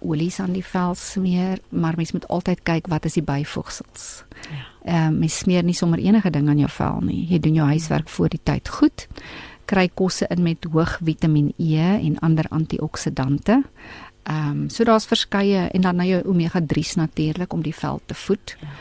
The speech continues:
Speaker 1: Ehm, ons soek, ons soek fitonutriënte van 'n wye verskeidenheid. En dan vir enige kanker, of dit nou velkanker is,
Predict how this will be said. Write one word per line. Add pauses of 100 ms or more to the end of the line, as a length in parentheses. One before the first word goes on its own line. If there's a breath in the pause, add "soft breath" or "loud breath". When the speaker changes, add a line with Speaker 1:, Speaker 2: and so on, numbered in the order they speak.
(320 loud breath)
Speaker 1:
Ehm, (240)
ons
soek, (200)
ons
soek
fitonutriënte
van
'n
wye
verskeidenheid.
En
dan
vir
enige
kanker,
of
dit
nou
velkanker
is,